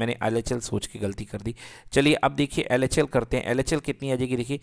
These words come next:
एलएचएल कितना आ जाएगा आपके पास में, एलएचएल आपके पास में आ जाएगा sine of pi minus zero minus h, देखिए यहाँ पे sine of pi minus zero minus h, क्योंकि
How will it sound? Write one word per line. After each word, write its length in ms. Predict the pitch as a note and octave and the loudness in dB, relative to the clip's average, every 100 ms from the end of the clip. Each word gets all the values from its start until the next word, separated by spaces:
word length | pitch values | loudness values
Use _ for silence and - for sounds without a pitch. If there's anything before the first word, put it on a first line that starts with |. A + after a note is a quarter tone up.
| - - - | -10 -20 0
एलएचएल 380 | B2+ D3 D3 D#3 | 4 6 6 2
कितना 300 | - - C3+ | 2 0 2
आ 40 | B2+ | 4
जाएगा 240 | B2 A#2+ | 4 4
आपके 200 | - A#2+ | 2 2
पास 280 | A#2 A#2 - | 4 4 0
में, 120 | B2+ - - - - | -8 -10 -20 -20 0
एलएचएल 440 | B2 C3+ C3+ E3 - | 4 4 4 4 4
आपके 260 | A#2 - B2+ | 2 0 0
पास 280 | A#2+ A2+ A#2 | 2 2 0
में 100 | A2 | -2
आ 20 | |
जाएगा 220 | A2 B2 | 0 0
sine 420 | A#2 B2+ A#2 B2+ | 0 2 2 0
of 100 | C#3 - | -4 0
pi 160 | B2 A#2 C3+ | 6 6 6
minus 440 | C3 A#2 A2+ A#2+ - | 4 2 2 -2 -4
zero 260 | A2 A2+ A#2+ A2+ | -2 2 2 0
minus 380 | G2 G2 G2+ G#2 | -4 -6 -6 -8
h, 120 | - | -6
देखिए 260 | G#2 - G#2 | -6 -6 -6
यहाँ 140 | G2 G#2+ | -6 -8
पे 80 | A2 - - - - | -10 -14 -20 -18 0
sine 280 | A#2 B2 | 2 2
of 140 | C#3+ - - | 0 0 6
pi 160 | A#2 B2+ D#3 - _ _ - A2+ | 8 8 2 -6 _ _ -6 2
minus 440 | A#2 A#2+ C#3 - | 4 4 0 -2
zero 220 | A2 A2+ A#2+ | 0 0 2
minus 320 | G2+ G2+ G2+ | -2 -4 -4
h, 100 | G#2 | -6
क्योंकि 300 | - A#2+ C3 | -4 -4 -2